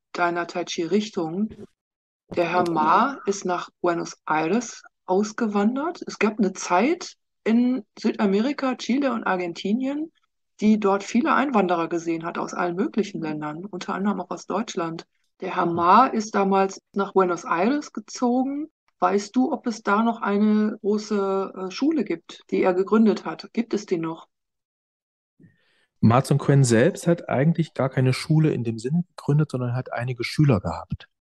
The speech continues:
Speaker 2: Derjenige, der eine Schule gegründet hat, die auch noch existiert in Argentinien, in Buenos Aires, äh, ist Fernando Schedel.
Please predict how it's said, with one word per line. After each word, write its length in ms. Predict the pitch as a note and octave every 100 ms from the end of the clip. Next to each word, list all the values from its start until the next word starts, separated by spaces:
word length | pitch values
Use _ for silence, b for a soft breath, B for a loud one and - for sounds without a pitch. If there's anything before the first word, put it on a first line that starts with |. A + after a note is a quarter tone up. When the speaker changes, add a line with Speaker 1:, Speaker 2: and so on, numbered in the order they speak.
| _ _ _ _ _ _ -
Speaker 2:
Derjenige, 520 | A2+ C3 D3 D3 C#3
der 520 | C3 B2+ B2 A#2+ A2 -
eine 260 | A2+ A2+
Schule 300 | G#2+ C#3 C#3
gegründet 460 | B2 A2+ B2 D#3 D3+
hat, 260 | C#3+ C3+
die 260 | - A2+ -
auch 300 | G#2+ A2+ -
noch 220 | A2+ A2 -
existiert 760 | - - G2+ - C3+ F#3 F#3+
in 320 | E3+ D3 D3
Argentinien, 880 | - B2+ C3 - C3+ C#3+ C#3+ C#3 C3 -
in 100 | A2
Buenos 300 | A2 A2+ A#2+
Aires, 580 | - A2+ C3 C3 - -
äh, 200 | A#2 G#2+
ist 220 | A#2+ - _ -
Fernando 280 | A2 A2 A2+
Schedel. 480 | - G#2 G2+ F#3